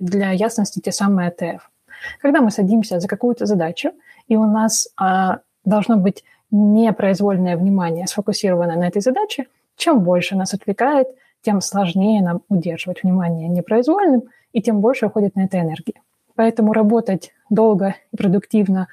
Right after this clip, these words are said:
а, в ситуации, когда <laughs> вокруг щелчки, не получается.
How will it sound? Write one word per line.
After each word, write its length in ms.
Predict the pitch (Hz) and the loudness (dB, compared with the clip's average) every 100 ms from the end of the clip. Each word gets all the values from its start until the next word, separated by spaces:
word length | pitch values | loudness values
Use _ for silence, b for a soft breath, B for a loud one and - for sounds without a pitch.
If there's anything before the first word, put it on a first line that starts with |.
| B B B | B B B
а, 220 | 202 202 | -2 -2
в 40 | - | -2
ситуации, 520 | 226 214 208 - 208 | 0 2 0 -2 -2
когда 280 | 202 196 185 | 0 0 0
<laughs> 140 | - | 0
вокруг 280 | 208 233 202 | 2 2 2
щелчки, 400 | 226 226 - 403 - b b - | 0 -2 -4 -4 -6 b b 0
не 160 | 220 | 0
получается. 640 | 226 202 190 - 165 170 | 0 0 -2 -4 -12 -16